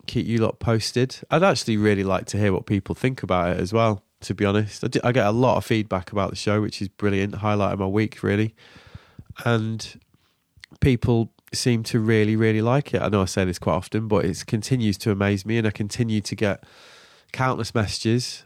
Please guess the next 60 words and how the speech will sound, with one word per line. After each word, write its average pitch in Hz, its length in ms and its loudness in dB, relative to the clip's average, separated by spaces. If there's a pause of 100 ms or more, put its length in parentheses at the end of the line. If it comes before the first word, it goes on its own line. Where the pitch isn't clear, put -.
across - 300 -4
all 110 100 2
mediums. 107 680 -2
And, 135 180 0
you 160 80 2
know, 101 200 2 (220)
the 120 120 0
last 160 220 2
couple - 280 -2
of 110 40 2
weeks 107 160 0
been 107 100 -2
a 104 60 -2
case 113 280 0
in 107 100 -6
point, 147 280 0
because 110 240 -2
I 117 80 4
have 123 220 2 (640)
slowed 101 340 2
it 92 60 -6
down 90 240 0
a 87 40 -8
bit, 107 180 0
and 82 100 0
I've 107 60 0
had 113 100 2
a 107 60 2
lot 113 240 4
of - 60 0
messages 98 460 -4
from 98 120 -12
people 101 520 -2 (760)
bigging 117 240 2
up - 80 2
the - 60 -4
show, 113 320 2
asking 110 300 -2
me 107 80 -2
what's 98 180 0
going 104 280 4
on, 113 180 4
who's 107 280 0
next, 113 380 0
where's 110 180 2
the - 80 -6
podcast, 113 680 -4
encouraging 104 480 0
me 104 140 0
to, - 220 -8
to - 200 -4
keep 107 300 -4
going. 104 360 -2 (1300)
It's 117 220 0
all 113 120 4
great 113 280 2
and 107 100 -2
massively 110 420 -2
appreciated. 104 640 -2
And, 101 180 -2